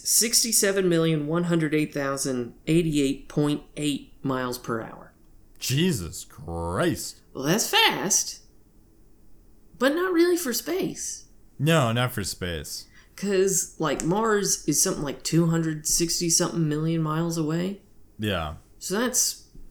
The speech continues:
Speaker 1: what, three hours to get to Mars? No,
Speaker 2: Yeah.
Speaker 1: like, four or five hours,
Speaker 2: Yeah,
Speaker 1: give or
Speaker 2: something
Speaker 1: take.
Speaker 2: like that.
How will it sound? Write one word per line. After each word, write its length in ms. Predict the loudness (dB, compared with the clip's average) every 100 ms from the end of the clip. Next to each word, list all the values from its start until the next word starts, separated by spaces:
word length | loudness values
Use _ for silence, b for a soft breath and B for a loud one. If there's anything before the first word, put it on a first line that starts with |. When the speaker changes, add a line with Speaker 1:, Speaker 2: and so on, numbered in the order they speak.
| -4
Speaker 1:
what, 180 | -2
three 460 | -2 -4 0 2 2
hours 440 | 0 0 -2 -2 -2
to 80 |
get 180 | 0 0
to 60 | -2
Mars? 680 | -4 -2 -2 -4 -8 -12 -14 -4
No, 180 | 0 2
Speaker 2:
Yeah. 260 | 2 0 -2
Speaker 1:
like, 380 | -2 -4 -4 -16
four 420 | -14 -4 0 2 0
or 100 | -2
five 380 | -6 -4 -4
hours, 540 | -4 -6 -6 -8 -10 -14 -20 -20 -10
Speaker 2:
Yeah, 140 | -2 0
Speaker 1:
give 80 |
or 100 | 0
Speaker 2:
something 220 | 0 0 -2
Speaker 1:
take. 20 |
Speaker 2:
like 100 | -4
that. 160 | -8